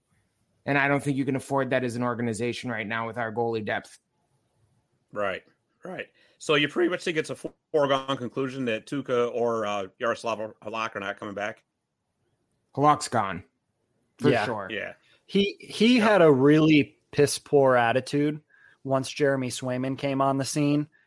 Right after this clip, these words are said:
Speaker 3: and kinda took over as Rass backup and then was actually getting a lot more starts. Halak did, you know, ride some pine because of covid.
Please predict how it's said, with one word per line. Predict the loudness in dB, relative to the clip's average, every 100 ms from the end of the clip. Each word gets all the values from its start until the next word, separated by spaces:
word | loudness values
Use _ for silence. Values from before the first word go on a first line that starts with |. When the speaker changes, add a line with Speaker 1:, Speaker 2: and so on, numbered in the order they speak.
| -10
Speaker 3:
and | -8 -4
kinda | -2 -2
took | -2 -4 0
over | 0 2 2 4
as | 4 2 -2 -8
Rass | -4 0 0 -2
backup | -4 -2 0 0 0 0 -2
and | -8
then | -6 -8 -12 _ _ _ _ _ _
was | -10 -2
actually | 0 0 -2 -6
getting | -4 -4 -2
a | 0
lot | 0 0
more | -4 -6
starts. | -6 -2 0 0 -4 -10 _ _ _ _ _ 0
Halak | 4 4 4 0
did, | 2 6 6 4 -2 _ _ _ _ _
you | -10 -4
know, | 0 0 -2 -6
ride | 0 2 2
some | -2 -8
pine | -4 -4 -2
because | -4 -4 -8
of | -8
covid. | -4 -2 0 0